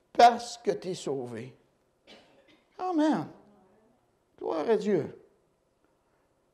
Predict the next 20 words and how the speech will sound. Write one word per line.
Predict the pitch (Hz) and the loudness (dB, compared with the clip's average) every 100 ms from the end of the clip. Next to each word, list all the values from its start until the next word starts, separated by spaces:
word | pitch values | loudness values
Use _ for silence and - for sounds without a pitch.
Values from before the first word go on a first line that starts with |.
| _ _ | _ _
Sauvé | - - 196 190 202 226 247 240 - | -12 0 2 4 4 4 2 -8 -16
de | 151 214 | 6 6
nos | 214 208 | 8 4
péchés | 202 196 180 - 190 196 - | 2 2 2 0 2 2 0
et | 151 | 0
non | 147 151 165 | 0 0 -2
avec | - 190 156 156 | -2 0 0 0
nos | 139 | -6
péchés. | 120 120 107 107 117 _ _ _ - - - _ _ _ _ _ _ _ - | -8 -10 -12 -16 -18 _ _ _ -20 -20 -20 _ _ _ _ _ _ _ -6
Amen. | 311 240 156 87 - - _ _ _ _ _ _ _ _ _ _ _ _ _ _ - - - - _ _ _ _ _ _ _ _ _ - | -2 0 0 -2 -10 -20 _ _ _ _ _ _ _ _ _ _ _ _ _ _ -20 -20 -20 -20 _ _ _ _ _ _ _ _ _ 6
La | 190 | 10
vérité | 214 247 247 - 302 | 12 10 8 8 8
pour | 240 285 | 8 6
ceinture. | - 277 269 285 302 359 392 - - _ _ _ _ _ _ _ _ _ _ _ _ _ _ _ - - | 6 4 4 2 4 2 -2 -8 -20 _ _ _ _ _ _ _ _ _ _ _ _ _ _ _ -2 6
Revêtez | 214 277 392 370 359 - 370 | 10 12 12 12 8 8 8
la | 339 294 | 10 10
cuirasse | - 311 311 311 349 339 240 | 8 6 8 8 8 6 2
de | 226 | 4
la | 294 277 262 | 6 8 6
justice. | 214 226 - - - - - - - - - | 4 -2 -4 -12 -14 -14 -14 -14 -14 -16 -18